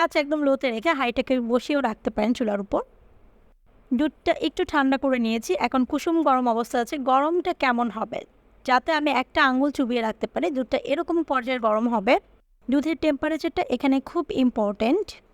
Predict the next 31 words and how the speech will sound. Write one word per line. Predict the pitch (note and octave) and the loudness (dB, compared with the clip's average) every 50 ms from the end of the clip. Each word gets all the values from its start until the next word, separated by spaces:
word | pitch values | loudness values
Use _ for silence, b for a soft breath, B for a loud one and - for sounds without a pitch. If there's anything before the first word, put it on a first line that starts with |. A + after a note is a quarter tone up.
| _ _ _ _ _ _ _ - | _ _ _ _ _ _ _ 2
তা | C#4+ C4 C4+ | 2 4 4
না | C#4+ D4 | 4 4
হলে | D#4 D4+ D4 - | 4 2 2 2
কিন্তু | D#4 D4+ D#4 E4 B3 | 2 2 2 2 4
দই | C4 B3 B3 G#3+ | 4 2 2 2
জমবে | B3+ A3+ G#3 G#3 G#3+ G#3 A3+ | 2 0 2 2 0 2 2
না। | C#4+ A#4+ A#4+ _ _ _ _ _ _ _ _ _ _ - A3 | 2 2 0 _ _ _ _ _ _ _ _ _ _ -4 0
দুধটা | B3+ C#4+ - - E4+ - - C4 | 0 0 0 0 -2 0 0 -2
একদম | B3+ B3 C#4 D#4 D4+ - | 0 0 0 0 0 0
কুসুম | D#4 C#4 - D#4+ D#4 D4 C#4 | -2 -2 0 0 0 2 2
গরম | B3+ B3+ B3+ A#3 | 2 0 0 0
হতে | B3 A3 - A#3 A#3+ A#3 | -2 0 0 0 0 0
হবে। | G#3 G3+ - D4+ B4+ - _ _ _ _ _ _ _ _ _ _ _ b b b b b b _ _ _ _ _ _ _ - - - - - - A#3 | 0 0 0 0 0 -2 _ _ _ _ _ _ _ _ _ _ _ b b b b b b _ _ _ _ _ _ _ -20 -20 -20 -10 -6 -2 0
যে | C#4 D4+ C#4 | 2 2 2
দইয়ের | D4 D4+ D4+ D4+ B3+ | 2 2 0 0 0
বীজটা | C#4+ C#4 - - D4+ - | -2 0 0 0 0 0
থেকে | D4+ B3+ E4 - - | 0 -2 -2 0 0
পানি | C4 B3 B3+ B3+ A#3 | 0 2 2 0 0
ঝরিয়ে | - C4 A#3+ B3 B3+ C4 B3+ A#3+ | 0 0 0 0 0 -2 -2 -2
রেখেছিলাম, | A3+ - B3+ A3+ - - B3+ C4+ D#4+ G#4+ - - - | -2 -4 -6 -6 -4 0 2 2 2 2 2 0 -2
এই | C4 A3+ | -2 0
দইয়ের | B3 C4 C4 C4+ A#3+ A3+ | 0 -2 -2 -2 -2 -4
বীজটা | C4 C4+ - - - F4+ G#4+ - b b b b b b | -4 -4 -4 -2 0 0 0 0 b b b b b b
এই | - B3+ A3+ | -4 -2 0
দুধের | C4+ D4+ E4 D#4 F4+ F4+ D#4+ | 0 0 0 0 -2 -2 -2
ভেতর | E4+ C#4 D#4 D#4 C4+ C#4 | 0 0 0 0 0 0
ঢেলে | C#4+ B3+ A#3+ A#3 G#3+ | 0 0 0 0 -2
দিচ্ছি। | G#3+ G3+ - - - E4+ A4 - _ _ _ _ _ _ _ _ _ _ _ _ _ _ _ _ _ _ _ _ _ _ _ _ _ _ _ _ _ _ _ _ _ _ _ _ _ _ _ _ _ _ _ _ _ _ _ _ _ _ _ _ _ _ _ _ _ _ - | -2 -4 -6 -4 0 0 0 0 _ _ _ _ _ _ _ _ _ _ _ _ _ _ _ _ _ _ _ _ _ _ _ _ _ _ _ _ _ _ _ _ _ _ _ _ _ _ _ _ _ _ _ _ _ _ _ _ _ _ _ _ _ _ _ _ _ _ -2
একটু | D#4 D4+ - - F4 D4+ D4 | -2 0 0 0 0 2 2
দেখিয়ে | D4 C#4+ - D#4+ D4+ C4 | 2 2 2 0 2 2
দিচ্ছি | B3 A3 - - - | 0 0 -2 -2 -4